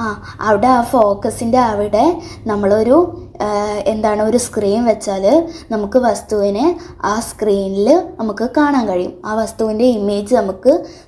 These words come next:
സ്ക്രീനിൽ കാണാൻ കഴിയും. എവിടെ വെച്ചാൽ? എഫിൽ ഒരു സ്ക്രീൻ വെച്ചാൽ. അപ്പോൾ എന്താണ്? യഥാർത്ഥമായിരിക്കും, റിയൽ ആയിരിക്കും. പിന്നെയോ, നമുക്ക് കിട്ടുന്ന ഇമേജ് എന്തായിരിക്കും? തല കീഴായതായിരിക്കും,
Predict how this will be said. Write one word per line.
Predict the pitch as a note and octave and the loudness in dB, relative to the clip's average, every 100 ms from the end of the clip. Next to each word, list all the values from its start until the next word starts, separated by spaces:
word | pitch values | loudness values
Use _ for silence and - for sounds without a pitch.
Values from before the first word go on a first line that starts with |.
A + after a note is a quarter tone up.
| - | -10
സ്ക്രീനിൽ | - C#4+ B3 G3+ A3 C4 | 0 4 4 2 -2 0
കാണാൻ | C#4+ A#3 G#3 | 0 0 -2
കഴിയും. | G3 F#3+ G3+ A#3+ | 0 0 0 0
എവിടെ | A3+ B3 | 2 2
വെച്ചാൽ? | C4 C4 C4 C4+ G#4 - - - - | 2 2 2 4 2 0 -16 -12 -4
എഫിൽ | G#3+ - - C#4+ C#4 A#3 E4 - - | -4 -4 -2 2 4 2 -2 -6 -4
ഒരു | A3 A#3+ | -2 -2
സ്ക്രീൻ | - G#3 G#3 A3 G3 | -4 -6 -4 -4 -6
വെച്ചാൽ. | F#3+ F#3 F3+ F#3 F#3 _ _ _ - - - - | -6 -8 -4 -6 -8 _ _ _ -20 -20 -8 -6
അപ്പോൾ | A3+ C4+ C#4 B3+ | -2 2 4 2
എന്താണ്? | A3+ A3+ A3 C4+ E4+ - A3 | -2 -2 0 -2 -4 -6 -2
യഥാർത്ഥമായിരിക്കും, | G3+ A#3 G3+ G#3 C4 D#4 B3+ G3+ F#3 F#3+ - G3+ - _ _ A3 | -2 -2 -2 -2 0 0 0 -4 -10 -14 -10 -10 -10 _ _ -8
റിയൽ | G#3+ G#3 G#3 F#3+ | -4 -4 -2 -2
ആയിരിക്കും. | F#3 F#3 - - - | -2 -4 -8 -8 0
പിന്നെയോ, | A#3+ A#3 A3+ A3 A3+ - - | 0 2 2 0 -2 -20 -10
നമുക്ക് | G3+ G3 G3 | -6 -4 0
കിട്ടുന്ന | B3 A#3+ A3 A#3+ G3+ | 0 0 -2 -2 -2
ഇമേജ് | G3 G3+ G#3 | -2 -2 0
എന്തായിരിക്കും? | B3 A3+ A3 G#3+ G#3+ A3 G#3 A3 - - - E4+ | 0 2 0 -2 -6 -8 -8 -12 -20 -20 0 4
തല | E4+ F4 E4 A3 | 6 6 4 2
കീഴായതായിരിക്കും, | F#3+ F#3+ F#3 F#3 F#3+ F#3 - | -6 -6 -10 -10 -10 -12 -14